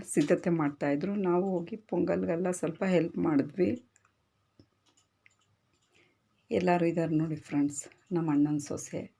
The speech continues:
ಇಬ್ರೂ, ಮತ್ತು ಅವ್ರ ಮಗು, ಮತ್ತು ಇನ್ನೊಬ್ರು ಮಗಳು, ಇಬ್ಬರು ಮಕ್ಕಳು ಅವ್ರಿಗೆ. ಅವರು, ನಾವೆಲ್ಲ, ನಾವು ದೇವಸ್ಥಾನಕ್ಕೆ ಹೋದ್ವಿ. ಎಲ್ಲ ನೋಡಿಕೊಂಡು ಪೊಂಗಲ್ಗೆಲ್ಲ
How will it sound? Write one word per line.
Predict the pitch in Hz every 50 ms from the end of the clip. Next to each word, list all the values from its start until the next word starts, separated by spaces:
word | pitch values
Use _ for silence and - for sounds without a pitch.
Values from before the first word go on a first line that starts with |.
| _ _
ಇಬ್ರೂ, | - - - - - 180 151 139 147 180 202 - - _ _ _ _ _ _
ಮತ್ತು | 202 180 170 - 190 170 160
ಅವ್ರ | 156 151 156
ಮಗು, | 147 139 139 139 147 185 214 214 - - _ _ _ _ _ _ _ _ _ _ 214
ಮತ್ತು | 196 180 - - 214 226 233 - - _ _ _
ಇನ್ನೊಬ್ರು | 214 190 190 185 180 170 175 - 202
ಮಗಳು, | 190 180 170 165 156 151 156 147 139 - - - _ _ _ _ _ _ _ _ _ -
ಇಬ್ಬರು | 180 156 151 165 156 156
ಮಕ್ಕಳು | 156 143 - - 156 147
ಅವ್ರಿಗೆ. | 143 139 143 - - 196 220 - - _ _ _ - _ _ _ _ -
ಅವರು, | 196 185 185 196 190
ನಾವೆಲ್ಲ, | 190 185 185 185 180 175 175 170 170 180 185 180 - _ _ _ _ _ _ -
ನಾವು | 185 175 175 196 208 - _ _ _ _ _ _ _ _ _ _ _ _ _ _ _ _ _ _ _ _ - 175
ದೇವಸ್ಥಾನಕ್ಕೆ | 180 180 175 175 - - 175 170 165 156 156 - - 175
ಹೋದ್ವಿ. | 180 165 156 202 214 214 214 - _ -
ಎಲ್ಲ | - 175 175 180
ನೋಡಿಕೊಂಡು | 175 170 170 170 170 - - 175 170 165 160 226 233 - _
ಪೊಂಗಲ್ಗೆಲ್ಲ | - 196 185 180 175 170 165 - 175 160 160